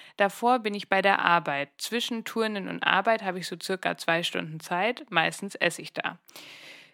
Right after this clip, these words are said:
So, wir hören also schon mal raus, die Yoga-Challenge hat um zweiundzwanzig Uhr fünfundvierzig Schrägstrich dreiundzwanzig Uhr meistens noch nicht stattgefunden oder die Yoga-Einheit.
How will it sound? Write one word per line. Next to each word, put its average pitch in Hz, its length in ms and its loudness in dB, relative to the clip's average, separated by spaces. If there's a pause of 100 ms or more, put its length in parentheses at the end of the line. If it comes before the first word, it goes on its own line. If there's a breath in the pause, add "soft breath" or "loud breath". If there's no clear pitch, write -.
So, 175 460 0 (320)
wir 185 160 4
hören 226 300 6
also 190 240 6
schon 202 140 -2
mal 185 120 8
raus, 180 420 6
die 180 160 -4
Yoga-Challenge 202 680 2
hat 185 180 2
um 175 240 -4
zweiundzwanzig 185 540 0
Uhr 175 60 -6
fünfundvierzig 196 680 -2
Schrägstrich 175 480 -2
dreiundzwanzig 190 560 -2
Uhr 190 240 0
meistens 165 540 -2
noch 175 160 -6
nicht 196 280 -2
stattgefunden 170 800 -2
oder 160 140 0
die 156 160 -6
Yoga-Einheit. 160 960 -2